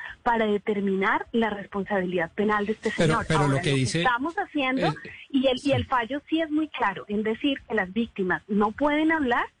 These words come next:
Speaker 1: públicamente, y no se puede hablar públicamente si no hay un fallo previo de un juez.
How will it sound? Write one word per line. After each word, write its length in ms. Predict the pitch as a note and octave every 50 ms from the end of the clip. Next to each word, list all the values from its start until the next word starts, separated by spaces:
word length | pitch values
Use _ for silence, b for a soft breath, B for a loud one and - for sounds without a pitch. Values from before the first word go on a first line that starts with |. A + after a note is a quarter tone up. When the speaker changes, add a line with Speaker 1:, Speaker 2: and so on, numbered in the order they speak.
| b b b b b b
Speaker 1:
públicamente, 720 | - B3+ C4+ C4+ D4 C4+ - D4+ D4+ D4 B3+ A#3 A3+ - C#4
y 40 | C4
no 120 | A#3+ G#3
se 100 | - A#3
puede 200 | - - C#4+ C#4
hablar 240 | C#4 C#4+ D4 C#4+ C#4
públicamente 640 | - - C#4+ D4 D4+ - D4+ D4 D4 C#4 - D#4+ D4+ -
si 100 | C#4+ C4
no 100 | A#3+ G#3
hay 120 | F#3+ F#3+
un 120 | G3+ G3 F#3+
fallo 320 | - B3 A3+ G#3+ G#3 A3
previo 320 | - - A3 A3 G#3+ G#3 G3+
de 60 | G#3
un 100 | G#3+ A3
juez. 240 | - B3+ G3+ F3